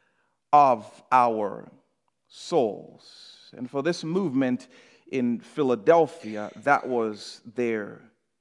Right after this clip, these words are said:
claim. And again, the majority of people, religious people, got it wrong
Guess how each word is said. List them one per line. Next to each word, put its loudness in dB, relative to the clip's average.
claim. -6
And -8
again, -2
the 0
majority 0
of -4
people, -14
religious 4
people, -12
got 4
it -2
wrong -2